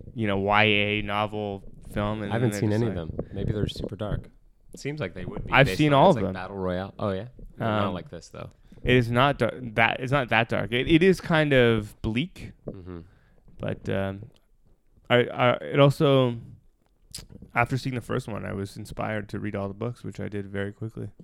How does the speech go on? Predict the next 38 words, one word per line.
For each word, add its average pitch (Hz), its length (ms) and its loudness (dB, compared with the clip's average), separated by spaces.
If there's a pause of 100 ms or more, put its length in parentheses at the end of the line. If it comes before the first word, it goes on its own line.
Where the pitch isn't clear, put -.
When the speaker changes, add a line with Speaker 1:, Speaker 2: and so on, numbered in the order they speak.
(880)
Speaker 1:
Um, 127 320 4
Speaker 2:
Interesting. 110 260 -10 (800)
Speaker 1:
anyway, 131 360 0
okay. 113 360 0
So, 113 400 2 (600)
how - 300 4
much 180 200 4
did 147 140 0
this 131 160 -2
movie 120 260 -2
cost - 440 -2
to 110 80 -4
make? 107 440 -6 (1300)
Speaker 2:
I'm 101 100 -8
gonna 101 120 -4
say 92 340 -10
Speaker 1:
And 120 560 0 (180)
how 127 300 -6
much 120 220 -6
did 113 180 -6
it - 80 -10
make? 104 460 -10 (840)
Speaker 2:
I'm 98 80 -14
gonna 95 120 -8
say 92 260 -12
higher 104 420 -6
than 90 120 -8
the 85 120 -8
other 82 140 -8
movie. 82 380 -10 (220)
I'm 98 60 -12
gonna 90 100 -8
put - 180 -8
it 92 80 -10
at 85 280 -8 (400)
Speaker 1:
So 123 120 0
the 117 80 2
budget? 113 460 0